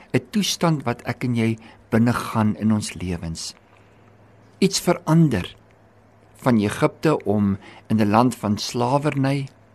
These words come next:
afgodsaanbidding, verskeie vreemde tradisies van die kultuur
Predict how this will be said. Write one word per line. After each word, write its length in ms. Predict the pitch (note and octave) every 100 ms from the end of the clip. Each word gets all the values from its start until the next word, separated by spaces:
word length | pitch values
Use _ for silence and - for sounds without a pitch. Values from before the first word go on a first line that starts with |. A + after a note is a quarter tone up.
| _ _ _ - - -
afgodsaanbidding, 1600 | C#3+ - - C#3 C3+ - - - G2+ F2 - A2+ C3+ C3+ B2+ B2 _ _ _ _ _ _ _ _ - - - - _ _ -
verskeie 720 | A2 - - D3+ D3+ D3 C3 -
vreemde 600 | - - B2 C#3 D3 C#3+ C#3
tradisies 880 | A#2+ G2 G#2+ B2+ - C#3+ B2+ - - - -
van 160 | - A2+
die 140 | A2
kultuur 760 | - E2+ - - C#3 C#3 C#3